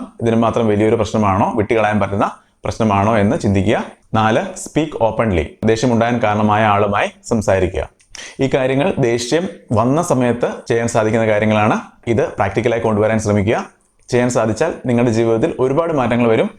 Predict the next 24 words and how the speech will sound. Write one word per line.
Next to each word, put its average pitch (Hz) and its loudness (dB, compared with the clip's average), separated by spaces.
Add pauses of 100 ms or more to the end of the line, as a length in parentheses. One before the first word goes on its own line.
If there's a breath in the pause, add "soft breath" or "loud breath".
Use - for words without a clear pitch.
(280 soft breath)
നിങ്ങളുടെ 120 2
ചുറ്റുമുള്ളവരുടെ 120 0
കാര്യത്തിലും 113 0 (360)
മാറ്റങ്ങൾ 110 2 (120)
ഒരുപാട് 113 2
വരും. 139 0 (160)
മറ്റുള്ളവർക്ക് 110 0
സന്തോഷം 110 0
നൽകാൻ 104 2 (220)
സാധിക്കും, 107 0 (200)
നിങ്ങൾക്കും 110 0
സന്തോഷമായിരിക്കാൻ 107 0
സാധിക്കും. 87 -2 (200)
ഈസി 120 0
ആയിട്ടുള്ള 113 0
കാര്യമല്ല, 110 2 (460)
നിരന്തരമായ, 127 2 (260)
കണ്ടിന്യുവസ് 135 0
ആയിട്ടുള്ള 110 0 (300)
പരിശീലനത്തിലൂടെ 131 0 (240)
നിങ്ങൾക്ക് 120 0 (140)
ഇത് 127 0
നേടിയെടുക്കാൻ 113 2
സാധിക്കും. 113 0